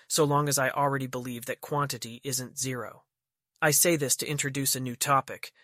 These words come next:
the concept of hidden order within the rules of reasoning themselves. There are hidden patterns and deep explanations to be found in this subject matter,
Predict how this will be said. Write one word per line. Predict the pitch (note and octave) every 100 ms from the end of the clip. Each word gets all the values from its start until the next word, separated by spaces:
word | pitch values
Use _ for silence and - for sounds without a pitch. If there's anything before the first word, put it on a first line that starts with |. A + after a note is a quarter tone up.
| _ -
the | C#3+
concept | E3+ E3 D3+ D3
of | C3 C3
hidden | D#3 D3
order | C#3+ D3 C3+ A2+
within | A#2+ C#3 C3
the |
rules | A#2+ D3 C#3 A#2+
of | B2 C3+
reasoning | C#3 C3+ B2
themselves. | A#2 A2 C#3+ C#3 A2+ A2+ - _ _ - _
There | D3+ C#3
are | C3
hidden | D3+ C3+ B2
patterns | C#3 C3+ B2 B2
and | A#2+ A#2+
deep | D#3 D3
explanations | C#3 - C#3 C#3 C#3+ - A#2
to | -
be | B2+
found | B2+ D3+ C3 A#2+
in | A#2+
this | A#2
subject | - B2+ B2 A#2 C3
matter, | B2+ A2+ A2